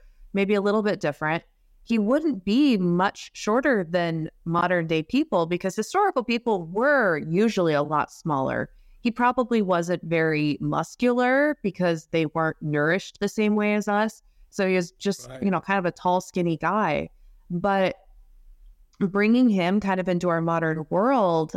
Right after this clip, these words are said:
Speaker 1: um, what are kind of some of your more thoughts on,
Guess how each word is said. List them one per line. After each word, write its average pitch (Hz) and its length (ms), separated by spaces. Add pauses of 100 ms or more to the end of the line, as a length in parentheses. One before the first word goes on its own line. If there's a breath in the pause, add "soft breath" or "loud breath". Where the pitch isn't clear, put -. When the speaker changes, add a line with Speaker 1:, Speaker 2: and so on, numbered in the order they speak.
Speaker 1:
um, 160 680 (1500)
what 247 240
are 302 160
kind 247 180
of 247 80
some 226 160
of 220 80
your 202 100
more 190 140
thoughts 180 460
on, 170 460